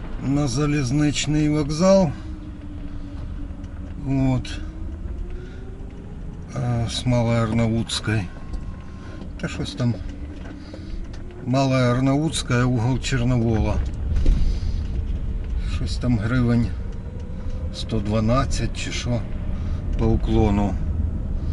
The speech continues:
Зараз хочу тут десь постояти, якщо тут є місце. Є. Тут колись була... Піцерія. Я вже не пам'ятаю, як вона називалась.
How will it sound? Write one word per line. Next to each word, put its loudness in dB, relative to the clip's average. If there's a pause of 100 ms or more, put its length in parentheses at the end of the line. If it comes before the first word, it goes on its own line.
(440)
Зараз 0
хочу -2
тут 0
десь 0
постояти, 0 (800)
якщо 0
тут 0
є 4 (680)
місце. 2 (680)
Є. 2 (1300)
Тут -6 (120)
колись 0
була... 2 (600)
Піцерія. 2 (560)
Я 0
вже 0
не 4
пам'ятаю, 2
як 0
вона 2
називалась. 0